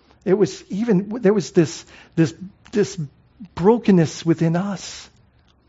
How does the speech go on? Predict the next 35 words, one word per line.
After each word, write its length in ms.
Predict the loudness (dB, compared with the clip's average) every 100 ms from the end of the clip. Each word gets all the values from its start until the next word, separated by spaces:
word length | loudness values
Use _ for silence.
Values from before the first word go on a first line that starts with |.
| _ _ -2
And 240 | 4 4 4
he's 260 | 0 -2
come 300 | -2 2 2
to 100 | 0
heal 480 | -6 -4 0 2 2 -2 -8 -2
that 580 | 0 2 0 -4 -14 -16 _ _ _ -20 _
so 200 | -2 0
that 220 | 2 2
there 180 | 2 2
is 140 | 2 0
even 260 | 0 4
a 100 | 4
love. 460 | 2 2 2 2 -2 -12 -2
Because, 320 | 0 0 0
guys, 300 | 2 2 2
we 100 | 0
can 180 | 2 2
be 180 | 2 -2
so 420 | -4 0 0 0
hard 500 | -2 0 2 2 4
on 220 | 2 2
us. 600 | 2 2 2 -2 -10 -14 _ _ -20 -8 -2
We 100 | 2
can 120 | 4
be 140 | 2
so 300 | 0 0 0
critical 580 | 0 0 2 2 2 2
and 80 | 2
judgmental 720 | 2 0 2 2 2 2 2
on 180 | 2 2
us. 400 | 2 2 -2 -18 -20 -6
And 160 | 0 2
you're 140 | 4
not 280 | 4 2 2
loving, 600 | 2 2 2 2 2 0